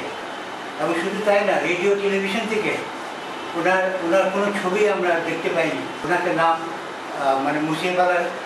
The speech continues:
চেষ্টা করা হয়েছে এবং বঙ্গবন্ধু হত্যা করে, ওনার পরিবার হত্যা করে বাংলাদেশের স্বাধীনতাকে নস্যাৎ করার জন্য, এই দেশকে আবার পাকিস্তান বানানোর জন্য ষড়যন্ত্র করা,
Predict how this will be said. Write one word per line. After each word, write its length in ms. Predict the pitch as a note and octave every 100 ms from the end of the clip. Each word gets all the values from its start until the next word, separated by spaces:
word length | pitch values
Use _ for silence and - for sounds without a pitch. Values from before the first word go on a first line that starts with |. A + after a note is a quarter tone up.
| - -
চেষ্টা 240 | D#3 C#3+ -
করা 220 | E3+ D#3+ D3+
হয়েছে 240 | E3 F#3+ F#3+ - - - -
এবং 200 | D3+ D#3+
বঙ্গবন্ধু 500 | E3 E3+ F3 F3 E3+
হত্যা 340 | D#3+ D3+ - -
করে, 240 | G3+ - B2 - - - - - - - - C#3
ওনার 220 | D3+ D#3
পরিবার 280 | F3 F3 E3+
হত্যা 300 | - - F3
করে 340 | - E3+ - D3+
বাংলাদেশের 640 | D#3 D#3 D3 C#3+ E3+ E3
স্বাধীনতাকে 760 | E3 C#3+ D3 D3+ E3 E3 E3+ E3+ - - - C#3+
নস্যাৎ 300 | D#3+ E3 F3+ -
করার 260 | F#3 E3+
জন্য, 220 | E3 E3+ F#3+ F#3+ - - - D3+
এই 120 | D#3
দেশকে 300 | D#3+ - F#3
আবার 160 | E3 E3+
পাকিস্তান 400 | D#3+ D#3 - F3+ E3
বানানোর 360 | E3 E3 E3+
জন্য 280 | D#3+ E3 F#3+ G3 - - -
ষড়যন্ত্র 480 | D#3 D#3+ D#3+ D#3 D#3+
করা, 380 | E3 D#3 D3+ A#2+